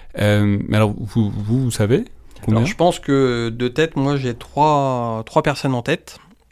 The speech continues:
Speaker 2: effectivement, qu'on peut citer. Euh, Laetitia Saint-Paul, que vous, que vous mentionnez, effectivement,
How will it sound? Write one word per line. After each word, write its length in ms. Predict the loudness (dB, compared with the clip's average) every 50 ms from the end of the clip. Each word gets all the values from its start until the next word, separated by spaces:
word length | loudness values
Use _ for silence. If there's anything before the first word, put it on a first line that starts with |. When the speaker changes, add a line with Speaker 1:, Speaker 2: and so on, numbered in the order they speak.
| _ _ _ _ _ -14
Speaker 2:
effectivement, 380 | -14 -14 -12 -8 -6 -6 -6
qu'on 120 | -6 -10 -14
peut 120 | -14 -14
citer. 320 | -14 -16 -16 -10 -8 -6
Euh, 420 | -6 -6 -6 -8 -8 -10 -12 -14 -16 -10
Laetitia 720 | -8 -8 -8 -8 -8 -12 -12 -8 -8 -6 -6 -6 -6 -8 -8
Saint-Paul, 480 | -8 -8 -8 -6 -6 -6 -6 -8 -10
que 100 | -12 -12
vous, 300 | -10 -10 -8 -8 -10 -12
que 120 | -8 -4 -4
vous 140 | -4 -4 -4
mentionnez, 400 | -6 -8 -8 -8 -8 -6 -6 -8
effectivement, 540 | -10 -12 -16 -18 -14 -10 -8 -6 -8 -8